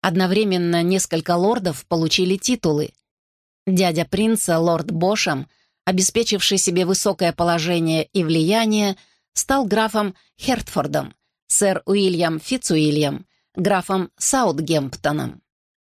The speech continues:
В тысяча пятьсот тридцать шестом году он сменил Ричмонда в должности лорда Верховного Адмирала.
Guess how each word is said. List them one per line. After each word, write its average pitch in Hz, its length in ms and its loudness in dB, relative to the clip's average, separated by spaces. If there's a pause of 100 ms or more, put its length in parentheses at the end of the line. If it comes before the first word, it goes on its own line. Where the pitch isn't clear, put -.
(140)
В - 100 -6
тысяча 226 400 0
пятьсот - 360 -2
тридцать 170 340 -2
шестом 170 380 0
году 170 480 0
он 190 180 0
сменил 180 420 0
Ричмонда 156 840 0
в 151 120 -4
должности 175 880 0
лорда 190 460 2
Верховного 180 680 0
Адмирала. 180 680 -2